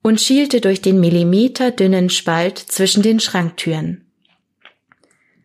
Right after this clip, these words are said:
Eine große, dunkel gekleidete Gestalt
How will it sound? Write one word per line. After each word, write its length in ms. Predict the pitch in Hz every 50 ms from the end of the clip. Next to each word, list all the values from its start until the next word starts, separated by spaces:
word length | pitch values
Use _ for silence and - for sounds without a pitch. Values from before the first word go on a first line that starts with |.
| _ _ _ _ _ _ _ _ _ _ _ -
Eine 260 | 170 170 165 160 156
große, 560 | - 170 156 196 220 208 208 - 175 165 160
dunkel 460 | 165 - 180 202 240 240 240 - -
gekleidete 680 | 165 165 160 165 - - 175 175 196 180 190 185 - 165
Gestalt 600 | 139 165 - - - 196 185 175 160 151 - -